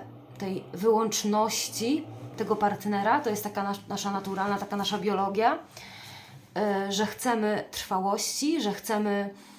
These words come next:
e, poczucia bezpieczeństwa, że chcemy lojalności, że chcemy mieć tą osobę dla siebie na wyłączność, a obecna pseudoduchowość uczy nas, że to jest słabe, że to świadczy źle o nas,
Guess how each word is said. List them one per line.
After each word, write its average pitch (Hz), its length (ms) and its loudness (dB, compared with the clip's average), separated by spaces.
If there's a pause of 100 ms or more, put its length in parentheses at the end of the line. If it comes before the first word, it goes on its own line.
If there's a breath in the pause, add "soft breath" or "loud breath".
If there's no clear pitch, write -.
(440 loud breath)
e, 185 260 2
poczucia 208 400 -2
bezpieczeństwa, 208 800 0
że 196 80 -2
chcemy 202 340 -2
lojalności, 196 800 0
że 220 80 0
chcemy 208 280 0
mieć 208 160 2
tą - 180 -6
osobę 190 340 -2
dla 190 160 -2
siebie 196 260 -4
na 196 120 0
wyłączność, 190 920 0 (520 loud breath)
a 180 140 4
obecna 240 340 2
pseudoduchowość 220 880 -2
uczy 214 280 0
nas, 202 200 2
że 208 100 -4
to 214 140 -4
jest 208 220 0
słabe, 196 500 2 (480 loud breath)
że 208 120 0
to 214 120 -2
świadczy 208 440 -2
źle 190 260 2
o 190 120 2
nas, 220 440 0